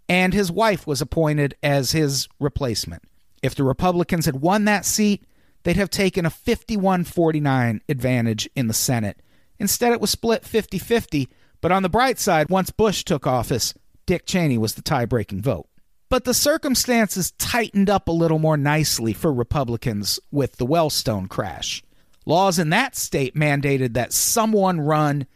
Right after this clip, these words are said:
in Paul Wellstone's place, and since his wife was on that plane with him, it wasn't gonna be her. The Democrats ended up running Walter Mondale, who lost by a lot. Now, what are the odds of that?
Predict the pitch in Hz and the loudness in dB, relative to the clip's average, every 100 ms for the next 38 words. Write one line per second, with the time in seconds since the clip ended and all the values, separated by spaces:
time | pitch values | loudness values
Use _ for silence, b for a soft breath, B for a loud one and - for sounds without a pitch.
0 | _ _ - 147 - 165 151 139 135 - | _ _ -4 -4 0 2 2 2 0 -2
1 | - 120 107 - - 160 101 - - - | -2 -2 -4 -6 -2 0 -2 -4 -6 -8
2 | _ _ _ - 127 - 160 - 139 107 | _ _ _ -8 -4 -2 -2 -2 -4 -2
3 | 156 202 - 135 113 165 233 165 120 - | 0 0 -2 -6 -2 0 0 -2 -4 -4
4 | 156 131 123 120 143 147 - _ _ - | 0 0 2 0 0 -2 -4 _ _ -6
5 | 135 151 160 165 160 165 175 185 143 - | -2 0 0 0 2 2 2 2 0 -4
6 | _ _ _ - 117 165 190 214 196 185 | _ _ _ -20 -2 -2 0 0 0 2
7 | 190 185 175 165 165 160 151 147 143 160 | 2 2 2 0 0 2 2 2 2 0
8 | 127 123 123 117 110 104 - _ - 139 | 0 0 0 0 0 -2 -8 _ -2 0
9 | 127 135 - - 135 117 101 117 - - | 2 0 -2 -2 0 0 -4 -6 -8 -12
10 | - - _ _ 240 247 311 392 330 165 | -20 -20 _ _ 0 2 2 2 2 2
11 | 151 143 127 104 107 85 | 2 0 -4 -2 -4 -4